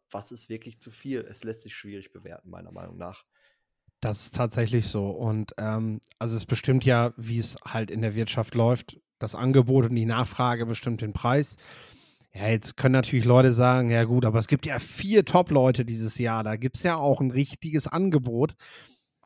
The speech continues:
Speaker 2: Das ist aber, und das, das kann ich nur immer wieder sagen, und ich predige das seit Jahren, das ist nicht, wie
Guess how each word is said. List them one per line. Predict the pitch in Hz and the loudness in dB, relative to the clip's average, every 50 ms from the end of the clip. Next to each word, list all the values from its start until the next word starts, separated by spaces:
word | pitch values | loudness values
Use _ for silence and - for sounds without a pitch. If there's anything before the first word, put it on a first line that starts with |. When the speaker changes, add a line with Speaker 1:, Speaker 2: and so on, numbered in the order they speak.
| _ _ _ _ - | _ _ _ _ -2
Speaker 2:
Das | 139 147 170 - | -2 0 0 -2
ist | 190 165 - | -4 -4 -6
aber, | - - 147 147 147 143 147 139 110 | -6 -4 -2 0 2 2 2 0 -2
und | 120 135 123 | -4 -4 -2
das, | 127 117 - - - - | -4 -4 -6 -8 -12 -8
das | - 120 117 - - | -6 -6 -6 -6 -6
kann | - 143 135 147 | -4 -2 0 0
ich | 151 131 - | 0 0 0
nur | 139 117 104 | -2 -2 0
immer | 135 131 127 120 | 0 0 0 0
wieder | 127 120 120 117 113 | 0 0 0 0 2
sagen, | 113 120 123 123 120 | 2 0 0 0 0
und | 117 110 | -2 -4
ich | 101 - | -6 -8
predige | - 127 127 127 127 127 120 123 117 | -8 -4 -2 -2 -2 0 -2 -2 -2
das | 113 110 - | -2 -4 -4
seit | 117 107 107 | -6 -6 -4
Jahren, | 101 110 110 113 113 110 101 101 95 95 - _ | -2 -2 -2 0 -2 -2 -4 -6 -8 -8 -8 _
das | 110 120 120 - | -6 -6 -6 -6
ist | - 139 139 131 - - - | -10 -10 -10 -10 -10 -8 -4
nicht, | 117 117 143 170 170 - - - - - _ | 0 2 2 2 0 -2 -8 -16 -20 -20 _
wie | _ 117 117 123 131 135 139 143 147 143 | _ -10 -8 -6 -6 -4 -6 -6 -8 -10